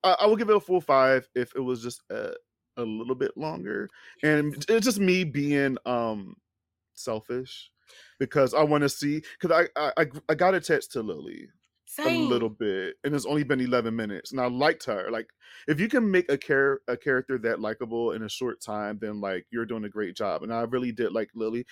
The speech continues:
Speaker 1: and I liked her little brother. He was adorable.
Speaker 2: Mm-hmm.
Speaker 1: So, um, I would like to see a little bit of what happened at the end. Um, or not, not, maybe not even at the end. I think act-, I actually think it ended perfectly.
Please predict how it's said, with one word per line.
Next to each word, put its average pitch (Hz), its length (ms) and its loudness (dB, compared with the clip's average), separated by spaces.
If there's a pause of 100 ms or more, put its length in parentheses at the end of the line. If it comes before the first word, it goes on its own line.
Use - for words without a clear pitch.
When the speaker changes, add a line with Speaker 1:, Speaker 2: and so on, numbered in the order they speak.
(160)
Speaker 1:
and 175 80 -2
I 185 40 4
liked 202 200 2
her 202 80 0
little 196 220 6
brother. 165 360 2
He 147 60 -2
was 156 140 -2
adorable. 151 640 0 (380)
Speaker 2:
Mm-hmm. 262 40 -16
Speaker 1:
So, 156 420 4
um, 139 320 2 (120)
I 151 120 4
would 165 180 4
like 156 220 2
to 151 120 -12
see 135 440 -2 (200)
a 123 40 -6
little 127 480 0
bit 110 300 -2 (160)
of 110 320 -4 (640)
what 120 320 -2
happened 117 520 -2 (260)
at 120 200 -4
the - 100 -6 (100)
end. 104 480 -10 (580)
Um, 123 340 4
or 214 120 6
not, 226 320 2
not, 220 460 0
maybe 214 440 -2
not 349 140 4
even 233 160 2
at 190 120 -2
the - 120 -4
end. 135 140 -4
I 170 80 -4
think 190 160 -6
act-, - 240 -10
I 170 100 4
actually 202 220 -6
think 156 180 -6
it - 160 -4
ended 127 260 -6
perfectly. 139 580 -8